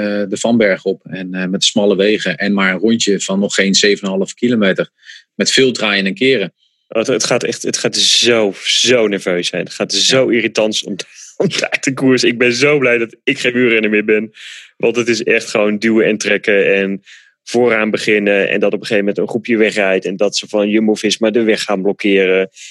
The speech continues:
Speaker 2: En dat ze andere ploegen ze aan de kant gaan duwen. En het, zo'n koers gaat het gewoon zijn. Dus ik denk heel leuk om naar te kijken.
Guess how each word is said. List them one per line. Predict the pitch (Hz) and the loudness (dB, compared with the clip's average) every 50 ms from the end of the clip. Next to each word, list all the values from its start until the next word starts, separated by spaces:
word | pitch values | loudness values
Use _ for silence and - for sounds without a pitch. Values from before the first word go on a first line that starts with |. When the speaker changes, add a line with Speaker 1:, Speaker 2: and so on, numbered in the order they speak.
| - _ | -12 _
Speaker 2:
En | - 107 | -4 -2
dat | 101 104 104 - | -2 0 0 0
ze | - 107 98 98 | 0 2 2 2
andere | 73 73 101 107 113 110 | 2 2 0 0 0 -2
ploegen | 104 - - 117 - - 113 | 0 0 -2 -2 -2 -2 -2
ze | 113 | 0
aan | 104 110 | 0 2
de | 120 120 - | 0 0 -2
kant | - 117 117 113 104 | -2 -2 -2 -2 -2
gaan | - - 110 107 | -2 0 0 2
duwen. | 98 110 104 98 95 98 95 90 | 2 2 2 4 4 4 4 2
En | 92 104 | 2 0
het, | 107 104 - - 120 | 0 0 0 0 0
zo'n | 113 104 131 127 113 | 0 2 0 0 0
koers | - 131 123 113 | 0 0 0 0
gaat | - - 110 | 0 0 0
het | 104 90 - | 0 0 -2
gewoon | - 104 95 | -2 0 0
zijn. | 98 92 90 90 90 | 2 0 0 0 0
Dus | 90 90 - | 0 -2 -2
ik | - - - - - _ _ | -6 -12 -20 -20 -20 _ _
denk | _ 127 131 127 | _ -2 0 2
heel | 139 156 170 | 2 2 2
leuk | 160 147 143 139 | 2 2 0 0
om | 143 | 0
naar | 131 123 113 | 0 0 -2
te | 117 | -2
kijken. | - 120 123 143 156 156 180 175 175 | -2 -2 0 0 -2 -2 -4 -6 -6